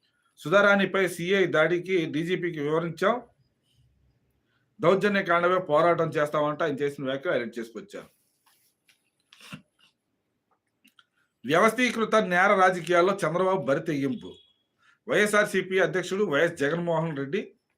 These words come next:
మండిపాటు. ప్రభుత్వం మోసాలు, వైఫల్యాల నుంచి దృష్టి మళ్లించే పన్నాగం. ఎల్లో మీడియా ద్వారాగా అబద్ధాల ప్రజల్లో అశ-,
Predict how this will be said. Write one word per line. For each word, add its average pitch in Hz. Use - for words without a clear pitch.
మండిపాటు. 143
ప్రభుత్వం 202
మోసాలు, 180
వైఫల్యాల 175
నుంచి 208
దృష్టి 147
మళ్లించే 165
పన్నాగం. 135
ఎల్లో 208
మీడియా 214
ద్వారాగా 175
అబద్ధాల 175
ప్రజల్లో 175
అశ-, -